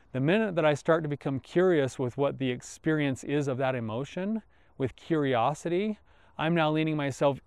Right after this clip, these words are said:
into that emotion and allowing myself to experience it for the emotion that it is in the moment. And then I can sit with it and observe that emotion, realizing that the worst thing it can make me do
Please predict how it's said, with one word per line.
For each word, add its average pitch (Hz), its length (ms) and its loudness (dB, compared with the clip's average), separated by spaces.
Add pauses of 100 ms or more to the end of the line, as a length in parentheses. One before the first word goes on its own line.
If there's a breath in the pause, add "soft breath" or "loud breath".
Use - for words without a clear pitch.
into 180 420 0
that 127 240 2
emotion 120 520 -4
and 127 120 -4
allowing 131 360 -2
myself 123 580 -2
to 120 120 -6
experience 123 640 -6
it 160 160 0 (140)
for 139 100 -2
the 123 60 -2
emotion 123 400 -4
that 120 100 -4
it 117 100 -4
is 120 140 -2
in 117 80 -6
the 113 80 -6
moment. 117 560 -8 (760 soft breath)
And 139 140 0
then 151 80 2
I 151 80 4
can 135 200 -2
sit - 360 -4
with 131 260 -4
it 127 240 -2
and 131 140 -6
observe 135 680 2
that 123 180 2
emotion, 120 500 -4
realizing 127 720 2
that 117 160 -6
the 120 80 0
worst 135 500 0
thing 135 160 -2
it 131 120 -6
can 127 120 -6
make 123 180 -6
me 120 120 -6
do 113 400 -2